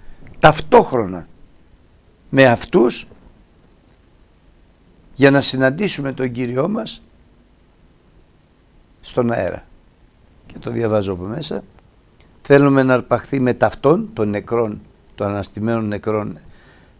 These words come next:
ε, χριστιανών, εν εφέλες εις απάντηση του Κυρίου εις τον αέρα». Και ούτω με-, «θέλομεν είστε μετά του Κυρίου».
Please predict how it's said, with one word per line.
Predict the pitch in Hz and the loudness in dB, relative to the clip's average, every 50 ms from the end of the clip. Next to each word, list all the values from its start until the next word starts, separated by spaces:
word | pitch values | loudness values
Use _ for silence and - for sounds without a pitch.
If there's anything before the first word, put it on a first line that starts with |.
| _ _ | _ _
ε, | - - 107 107 104 95 | -8 -6 -4 -2 -2 -4
χριστιανών, | - - 120 113 - - - 113 107 98 110 165 214 220 - - - _ _ _ _ _ | -4 -4 -4 -4 -4 -2 0 2 2 2 0 -2 -4 -6 -8 -12 -18 _ _ _ _ _
εν | - 127 123 123 | 2 4 4 4
εφέλες | 123 117 - - 135 143 165 208 240 220 - - - _ | 2 0 0 2 2 2 2 0 -2 -4 -4 -8 -12 _
εις | - - - - | -14 -10 -8 -8
απάντηση | 104 - - 120 123 113 - - 131 | -6 -4 -4 -4 -4 -4 -8 -12 -12
του | 113 - 107 | -12 -12 -14
Κυρίου | 98 - 98 95 98 107 110 120 - - _ - | -12 -12 -10 -8 -6 -6 -6 -6 -8 -14 _ -20
εις | - - | -20 -14
τον | - - 98 98 | -12 -10 -10 -8
αέρα». | 98 90 87 - - - - - - - _ _ _ _ _ | -8 -8 -8 -8 -10 -14 -16 -20 -20 -20 _ _ _ _ _
Και | - 135 | -12 -8
ούτω | 123 117 113 104 | -6 -4 -4 -4
με-, | 104 104 95 - - - | -4 -6 -10 -12 -16 -14
«θέλομεν | - - 117 117 113 107 107 95 95 95 | -6 -4 -2 -2 -2 -4 -8 -10 -10 -10
είστε | - 113 - - 190 190 - - - - - - - - | -12 -12 -10 -10 -10 -12 -12 -16 -20 -20 -20 -20 -20 -14
μετά | - 110 107 92 98 90 | -12 -10 -8 -6 -8 -8
του | - - | -10 -12
Κυρίου». | - - - - - - - | -14 -12 -12 -10 -10 -12 -14